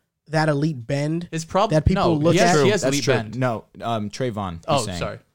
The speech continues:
Speaker 1: No, I was talking about Aiden.
Speaker 2: No, he has elite
Speaker 3: Oh.
Speaker 2: bend.
Speaker 1: The bend isn't all the, all the way there.
Speaker 2: I mean,
Speaker 3: 'Cause
Speaker 2: he
Speaker 3: I was gonna say
Speaker 1: from, from
Speaker 3: Trayvon's, that's, that's, like, one of his bigger knocks
Speaker 2: He had
Speaker 3: that he
Speaker 2: the,
Speaker 3: doesn't
Speaker 2: he was
Speaker 3: have the great
Speaker 2: ninety-ninth
Speaker 3: bend.
Speaker 2: percentile in three cone, which shows off your bend.
Speaker 1: I mean, most of the draft analysts are talking about his bend not being the best. It's not as,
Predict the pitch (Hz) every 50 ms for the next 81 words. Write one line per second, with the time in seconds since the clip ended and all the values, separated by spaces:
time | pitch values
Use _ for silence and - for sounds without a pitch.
0 | _ _ - 170 170 170 180 - - 226 196 170 147 131 139 170 165 131 113 104
1 | - _ _ _ _ - 143 123 120 143 147 139 123 123 - 170 120 104 90 90
2 | - - _ _ _ - 156 160 139 127 165 180 214 226 220 202 190 175 180 175
3 | 170 170 175 180 170 175 - - 147 165 175 175 170 170 160 151 147 165 170 143
4 | 117 110 110 _ _ _ - 123 127 123 135 127 135 147 135 147 147 139 - 185
5 | 180 165 - 156 151 160 151 143 131 127 123 110 - 127 131 123 - - 104 101
6 | 107 123 127 - - 120 113 95 113 117 117 117 110 104 92 110 113 104 110 104
7 | 101 95 92 143 147 143 101 101 98 101 104 139 147 - - - 123 131 143 143
8 | 101 - 127 - 90 85 - 127 120 117 120 110 107 110 107 - 120 110 104 -
9 | - 113 - - - - - 113 110 113 110 107 104 - 107 110 113 - _ _
10 | _ _ _ _ _ _ _ _ _ _ _ _ _ _ _ _ - 160 165 165
11 | 156 147 135 120 117 143 175 220 214 - 208 160 139 151 165 190 - - 151 147
12 | 143 147 139 135 139 - - 151 147 143 139 139 131 135 147 147 135 123 135 143
13 | 147 143 135 131 135 139 135 127 139 143 139 135 127 120 120 127 143 131 120 165
14 | 165 - - 202 185 180 175 - 170 170 170 160 -